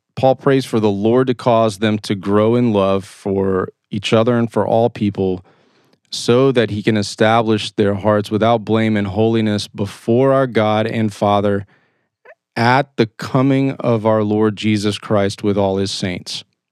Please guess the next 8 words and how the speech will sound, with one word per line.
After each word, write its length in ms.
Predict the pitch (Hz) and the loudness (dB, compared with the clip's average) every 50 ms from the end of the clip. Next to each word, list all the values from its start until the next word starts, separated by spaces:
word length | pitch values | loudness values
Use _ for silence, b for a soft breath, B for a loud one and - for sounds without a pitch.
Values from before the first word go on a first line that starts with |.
| _ _ _ _ _ _ - | _ _ _ _ _ _ -4
Now, 340 | 110 107 110 101 90 - - _ _ _ _ _ _ _ b b b b | 0 0 2 0 0 -2 -6 _ _ _ _ _ _ _ b b b b
a 40 | b b b b b b b b b | b b b b b b b b b
couple 260 | - - 123 110 123 123 | -4 -4 -2 0 0 -2
of 80 | 113 | -2
points 340 | - 120 120 113 107 - - | 0 -2 -2 -2 -2 -2 -2
real 180 | 107 110 113 113 | -2 -2 -2 -2
quick 320 | - - 110 101 98 - | -2 -2 -2 -2 -2 -4
there. 280 | - 101 87 82 - | -6 -6 -6 -6 -8